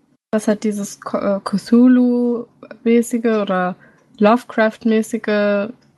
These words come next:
Spiel ist, mit Simon natürlich. Ähm, aber ich schau mir, <laughs> also allein wenn Simon einfach ein Let's Play macht, dann schaue ich mir das wahrscheinlich an, irgendwann früher oder später. Und, ähm, Stories Untold hab ich mir angeschaut, das waren, glaub ich, nur vier Folgen oder so.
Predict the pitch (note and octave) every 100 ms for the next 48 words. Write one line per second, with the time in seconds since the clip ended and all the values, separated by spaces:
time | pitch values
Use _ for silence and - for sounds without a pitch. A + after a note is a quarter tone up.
0 | - - - - A3 G#3+ G#3+ - G#3+ -
1 | A3 A3+ A#3 A#3+ A#3 B3+ B3 C4 - -
2 | - - - - _ _ - A3+ A#3 A#3
3 | A#3 - G#3 G3+ - G#3+ C4 C4+ C4 -
4 | B3+ E4 C#4+ C4+ - C#4+ C4 C#4+ B3+ B3+
5 | C4+ C4 A#3+ B3+ B3+ A3+ A3+ B3 A3+ G#3
6 | - B3 A3+ A#3+ A3 G#3+ G#3 G#3 G#3+ G3+
7 | A3 G#3+ - G#3 G#3+ G#3+ F#3 G#3+ A3 -
8 | _ A#3+ A3 G#3+ G#3+ G#3+ A3 A#3 G#3 G3+
9 | G#3 - G#3+ A3 A3 B3 _ _ _ _
10 | _ - G#3+ G#3+ G#3+ - G#3+ G#3+ - A3+
11 | A3+ A#3 G3 - B3+ F4 E4+ D4+ D#4 D4
12 | C#4 C#4+ D4 C4+ B3+ - A#3+ A#3 A3+ A3
13 | - A#3 - A#3 - A3+ A#3 A#3 A3 A3
14 | A3+ A3+ B3